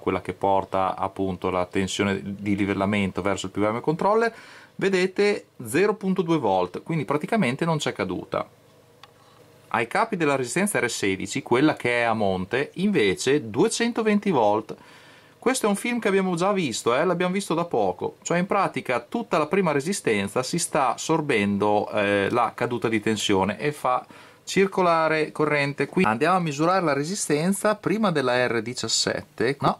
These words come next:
qua è buona, eh, centootto punto nove chilo ohm. Vediamo la R sedici, quella prima. <laughs>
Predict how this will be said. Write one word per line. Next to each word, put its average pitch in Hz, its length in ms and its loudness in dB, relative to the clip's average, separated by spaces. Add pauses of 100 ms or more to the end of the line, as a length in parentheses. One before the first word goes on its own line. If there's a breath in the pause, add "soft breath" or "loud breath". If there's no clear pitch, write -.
(120)
qua 156 220 0
è 170 80 0
buona, 110 460 0
eh, 160 60 -6 (180)
centootto 160 840 -2
punto 117 400 -4
nove 110 400 0
chilo 98 320 -2
ohm. 95 160 0 (240)
Vediamo 170 340 2
la 175 160 4
R 165 140 0
sedici, 104 560 0
quella 113 320 0
prima. 107 560 0 (1120)
<laughs> - 580 -6